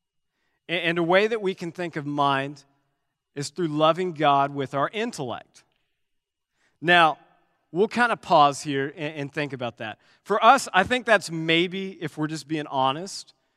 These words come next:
where it maybe starts to get a little dicey for us. So say, "Okay, God, you know what? I, I'll love you with the center of my being, and, and I'll love you with my soul. I trust you for my salvation."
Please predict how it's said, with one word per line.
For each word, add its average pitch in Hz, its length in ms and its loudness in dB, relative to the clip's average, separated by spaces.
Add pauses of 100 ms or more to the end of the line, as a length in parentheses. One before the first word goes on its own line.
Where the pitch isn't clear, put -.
(280)
where 151 140 -4
it 156 60 -8
maybe 160 220 -4
starts 165 380 -4
to 156 60 -16
get 156 140 -2
a 151 40 0
little 147 280 -2
dicey 123 520 -6
for 107 220 -18
us. - 180 -20 (960)
So - 120 -16
say, 143 200 -6
"Okay, 180 220 0
God, 151 260 4
you 165 80 -4
know 165 80 0
what? 156 200 2 (320)
I, 170 200 6
I'll 170 180 2
love 180 280 4
you 185 280 -6 (300)
with 147 140 -6
the - 80 -14
center 208 420 -2
of 175 100 -2
my 180 180 4
being, 123 480 -6 (1160)
and, 175 100 -4
and 156 200 -2
I'll 127 120 2
love 170 240 6
you 185 100 -4
with 175 120 0
my 156 140 0
soul. 143 240 -2
I 127 60 -2
trust - 560 -2
you 175 100 -10
for 170 120 -14
my 156 200 -4
salvation." 123 720 -8